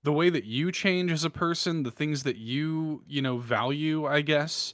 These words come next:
in, um, in games or any kind of art, I guess, changes as well. So it's an interesting thing to evaluate with a game that, like,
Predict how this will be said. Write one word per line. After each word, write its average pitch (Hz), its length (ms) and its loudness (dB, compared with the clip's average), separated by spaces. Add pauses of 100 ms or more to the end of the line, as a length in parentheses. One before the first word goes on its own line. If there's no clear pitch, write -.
(400)
in, 147 220 0
um, 143 360 0
in 143 200 0
games 131 400 2
or 117 100 0
any 143 160 0
kind 139 240 -2
of 135 100 -4
art, 139 220 4
I 147 100 4
guess, 147 200 0
changes 147 760 -2
as 120 200 -6
well. 117 400 -4 (420)
So 131 220 4
it's 131 140 2
an 160 60 2
interesting 202 440 -2
thing 165 240 0
to 143 160 0
evaluate 123 640 4
with 113 240 -4
a 120 80 -2
game 120 440 -2
that, 110 260 -2
like, 110 400 -6